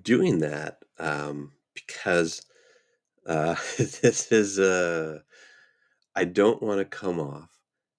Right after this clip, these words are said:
as someone who, you know, believes that they have all the answers, because I, I know that I don't have really very few answers to any kinds of questions.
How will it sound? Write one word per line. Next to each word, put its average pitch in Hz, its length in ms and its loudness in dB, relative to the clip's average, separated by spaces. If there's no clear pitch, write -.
as 78 200 -4
someone 78 460 -2
who, 71 460 -8
you 80 80 -10
know, 71 160 -8
believes 87 420 0
that 76 120 -10
they 80 140 -6
have 76 360 -6
all 80 180 -2
the 73 160 -4
answers, - 520 -10
because 80 380 -6
I, 80 360 -2
I 80 140 -4
know 82 540 0
that 76 140 -4
I 73 160 -4
don't 73 560 -4
have - 260 -14
really 80 720 -4
very 82 400 0
few 123 300 -2
answers 73 440 -10
to 80 180 -4
any 101 180 0
kinds 71 260 -6
of - 80 -20
questions. - 520 -20